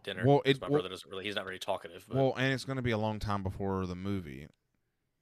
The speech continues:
Speaker 2: The movie's not gonna be at ten until ten forty-five, so, I mean, we'd meet up, like, hella freaking early.
Speaker 1: That's true. All right, well, I think that does it for us,
Speaker 2: Yeah.
Speaker 1: right?
Speaker 2: Yeah.
Speaker 1: Um,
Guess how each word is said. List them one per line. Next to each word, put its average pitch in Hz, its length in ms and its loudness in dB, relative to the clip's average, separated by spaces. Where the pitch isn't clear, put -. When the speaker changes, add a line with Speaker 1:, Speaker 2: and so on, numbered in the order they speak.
Speaker 2:
The 95 80 -8
movie's 110 220 2
not 113 80 2
gonna 104 100 -2
be 101 60 -2
at - 80 -6
ten - 160 -4
until 101 260 -2
ten 101 240 -4
forty-five, 92 560 0
so, 95 120 -2
I - 20 -2
mean, 95 160 -6
we'd 95 180 -4
meet 98 220 2
up, 98 220 0
like, 95 340 -4
hella 98 360 0
freaking 90 300 -2
early. 90 340 -4
Speaker 1:
That's 98 140 -8
true. 87 240 -12
All 180 100 10
right, 135 200 6
well, 120 80 4
I 123 60 6
think 147 160 2
that 139 100 4
does 139 160 6
it - 80 -8
for 92 140 -2
us, 104 80 2
Speaker 2:
Yeah. 101 80 2
Speaker 1:
right? 101 180 4
Speaker 2:
Yeah. 92 200 -2
Speaker 1:
Um, 90 420 -4